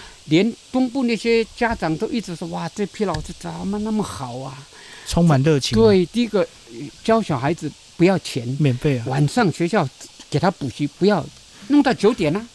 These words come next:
Speaker 2: 嗯哼。
Speaker 1: 七点弄到九点，
Speaker 2: 嗯。
Speaker 1: 这我们也能够把小孩子带到西部去考。哎，台东我们不考，拉到高雄去考，但是他的程度只能考到二流的奇美啦、凤山。
Speaker 2: 嗯，嗯。
Speaker 1: <laughs> 就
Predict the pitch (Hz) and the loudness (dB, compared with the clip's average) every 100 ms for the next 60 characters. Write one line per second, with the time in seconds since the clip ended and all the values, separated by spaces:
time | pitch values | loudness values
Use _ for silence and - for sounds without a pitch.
0 | - 160 143 165 139 - 247 208 226 233 | -10 -6 -4 -4 -2 0 2 4 2 2
1 | 190 185 196 147 - - 151 277 170 170 | 0 0 0 -2 -4 -8 -4 -2 0 0
2 | 247 208 160 160 247 240 156 151 139 151 | 0 2 0 0 0 -2 -2 -4 -4 -4
3 | 170 165 185 165 - - - - - - | -6 -4 -4 -4 -6 -10 -20 -20 -18 -10
4 | - 202 214 160 - - 131 - - - | -4 -4 -4 -8 -10 -12 -12 -12 -18 -20
5 | - - - 269 196 - - - - - | -20 -20 -4 0 0 -4 -20 -20 -20 -8
6 | - 254 330 320 233 247 190 156 - - | -2 0 2 0 0 -2 -6 -8 -10 -4
7 | 247 277 208 254 240 214 165 226 - 131 | 2 2 2 0 0 -2 -6 -8 -8 -8
8 | - - - 240 262 214 254 233 - 180 | -10 -10 -6 -4 -2 -2 0 -2 -2 -4
9 | 214 220 175 208 - 143 185 190 277 233 | -4 -4 -2 -2 0 2 2 2 4 4
10 | 156 175 - - - - 214 240 370 277 | 2 0 -2 -2 -6 -2 2 2 0 -2
11 | 160 180 185 - 262 196 - 220 220 - | 0 2 0 2 2 2 2 2 2 -4
12 | - - 214 165 160 147 143 139 | -10 -8 -2 2 2 2 0 0